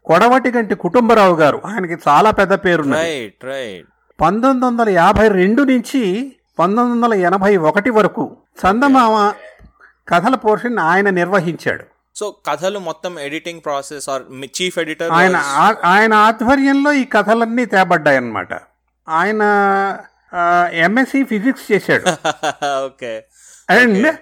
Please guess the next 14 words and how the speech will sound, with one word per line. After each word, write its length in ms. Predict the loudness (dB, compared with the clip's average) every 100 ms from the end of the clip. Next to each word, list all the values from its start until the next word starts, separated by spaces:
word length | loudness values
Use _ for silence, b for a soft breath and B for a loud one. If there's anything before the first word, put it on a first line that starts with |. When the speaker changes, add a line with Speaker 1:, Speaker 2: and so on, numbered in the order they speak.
| b b -8 0
Speaker 1:
not 400 | 2 2 2 2
only 200 | 2 0
that, 320 | 2 2 2 -2 -10 -8
అంటే 480 | -2 0 0 -4 -4
ఎంఎస్సీ 440 | -2 -2 -4 -4
ఫిజిక్స్ 540 | -4 -4 -6 -6 -6 -4
చేయటం 220 | -2 -2
అంటే 260 | -2 -2
అడ్వాన్స్‌మెంట్ 720 | -2 0 0 0 0 -4 -2 2
ఆ 180 | 4
రోజుల్లోనే 600 | 4 2 0 0 0 0 0
నువ్వు 200 | 2 2
అర్థం 280 | 2 -4 -2
చేసుకోవచ్చు. 640 | -4 -4 -6 -6 -8 -20